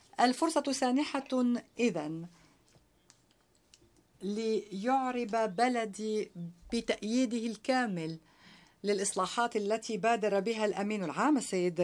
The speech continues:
غوتيريش ولتجديد عبارات الثقة في شخصه.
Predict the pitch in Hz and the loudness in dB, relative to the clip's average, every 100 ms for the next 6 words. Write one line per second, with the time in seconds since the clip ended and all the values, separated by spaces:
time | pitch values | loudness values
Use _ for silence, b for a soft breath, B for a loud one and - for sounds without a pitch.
0 | 165 165 160 175 196 320 349 - - - | 0 -4 -2 -2 0 0 0 -4 -6 -6
1 | 190 254 277 269 220 254 240 220 202 254 | 0 2 2 -2 -2 -2 -2 -4 -2 0
2 | 220 214 208 208 240 220 220 247 233 226 | 0 -2 -2 -2 0 -2 -2 -4 -4 -2
3 | 233 220 - 214 208 220 - 127 127 | -4 -4 -2 -2 0 -2 -2 -8 -10